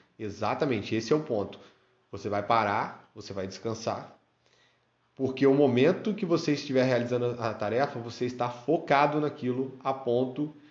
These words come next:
de realmente não conseguir tirar a sua atenção. "Ah, mas se alguma coisa tirar minha atenção?" Bom, o ideal é que você tenha um bloco de papel do seu lado.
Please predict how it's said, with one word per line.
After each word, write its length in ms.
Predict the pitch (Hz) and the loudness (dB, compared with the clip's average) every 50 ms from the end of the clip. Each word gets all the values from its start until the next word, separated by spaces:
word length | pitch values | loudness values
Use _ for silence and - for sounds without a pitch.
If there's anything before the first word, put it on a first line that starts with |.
| _ _ _ _ | _ _ _ _
de 140 | 117 113 120 | -12 -8 -4
realmente 600 | 120 131 135 139 131 127 127 131 131 - - 147 | 0 0 2 2 2 2 2 0 0 -2 -4 -4
não 280 | 135 123 127 139 156 156 | 0 2 2 2 2 0
conseguir 680 | - 165 156 156 - 160 131 117 117 123 - - - - _ _ | -2 -4 -4 -4 -6 -8 -6 -6 -6 -6 -6 -8 -12 -18 _ _
tirar 360 | _ - 135 123 113 113 117 123 | _ -6 -4 -2 0 0 0 -2
a 40 | |
sua 140 | 120 - 123 | -2 -4 -6
atenção. 420 | 123 - 143 143 131 - - - - _ _ _ _ _ _ _ _ _ _ _ _ _ _ _ _ _ _ _ _ _ _ _ _ | -6 -6 -6 -8 -8 -10 -14 -18 -20 _ _ _ _ _ _ _ _ _ _ _ _ _ _ _ _ _ _ _ _ _ _ _ _
"Ah, 120 | 170 190 208 | -4 -2 2
mas 180 | 202 208 196 | 4 4 4
se 120 | 196 - 202 | 4 6 6
alguma 300 | 185 190 185 196 190 185 | 6 6 6 4 4 4
coisa 200 | 190 175 160 165 | 4 2 2 2
tirar 140 | 170 147 143 | 0 0 0
minha 140 | 151 147 | 0 0
atenção?" 340 | 147 156 147 127 - 107 98 | 0 0 -2 -2 -2 -2 0
Bom, 160 | 107 123 120 | 2 2 4
o 40 | 120 120 | 4 4
ideal 240 | 120 123 123 135 | 4 6 6 6
é 20 | 143 | 4
que 80 | 143 | 4
você 80 | - 147 | 0 -2
tenha 180 | - - 151 151 | 0 0 0 0
um 60 | 135 | 2
bloco 280 | 120 123 131 - - | 4 4 4 4 2
de 60 | - - | -2 -2
papel 300 | 120 117 - 117 120 113 | -2 -2 0 -2 -2 -2
do 80 | 113 | -4
seu 140 | - 117 101 | -4 -4 -4
lado. 360 | 101 110 123 120 101 95 - | -2 -2 -2 -2 -4 -6 -10